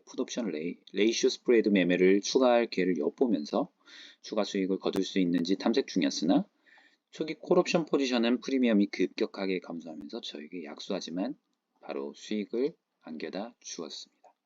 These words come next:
아직 삼월 불도 만기가 이십일 일 정도는 남아있는 상황이라 상황을 보고 지수가 다시 급등한다고 하면은 외가 옵션을 매도하거나 만기가 아주 많이 남아있는 사월 불을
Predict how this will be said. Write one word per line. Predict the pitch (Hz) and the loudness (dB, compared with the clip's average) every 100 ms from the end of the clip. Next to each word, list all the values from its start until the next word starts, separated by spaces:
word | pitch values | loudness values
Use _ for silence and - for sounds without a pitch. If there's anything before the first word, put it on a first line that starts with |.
| _ _ - - - - - | _ _ -20 -20 -20 -20 -8
아직 | 85 107 104 | -2 0 0
삼월 | - 143 156 151 | -2 0 2 4
불도 | 104 95 95 73 - _ _ - | 4 4 2 0 -6 _ _ -8
만기가 | 95 101 101 104 | -2 0 2 0
이십일 | 107 123 175 156 120 | 0 0 4 6 6
일 | 123 117 | 4 4
정도는 | 107 98 123 | 4 4 4
남아있는 | 131 98 110 95 | 2 2 2 2
상황이라 | 87 85 73 73 98 _ | 0 -6 -12 -16 -20 _
상황을 | - 139 160 156 | -10 -4 -2 -2
보고 | 123 76 92 202 - _ _ _ _ _ _ _ _ _ _ _ - | -2 0 -2 -2 -6 _ _ _ _ _ _ _ _ _ _ _ -10
지수가 | 110 107 117 | -6 -2 0
다시 | 110 95 - | 0 0 -2
급등한다고 | - - 139 127 120 107 101 | -2 -2 2 2 2 2 2
하면은 | 90 82 92 98 - | 0 -2 -4 -4 -4
외가 | 87 92 - 95 | -4 -4 -2 -2
옵션을 | - 95 95 - | -2 -4 -6 -4
매도하거나 | 85 120 110 71 65 _ _ _ - | -4 -2 -4 -6 -12 _ _ _ -14
만기가 | 82 82 87 76 - | -12 -10 -10 -12 -12
아주 | - 113 127 143 147 | -12 -8 -6 -2 -2
많이 | 87 80 | -2 -4
남아있는 | 87 80 78 73 80 92 98 | -6 -8 -14 -18 -10 -8 -8
사월 | - 92 90 | -8 -8 -8
불을 | 80 78 113 | -10 -12 -12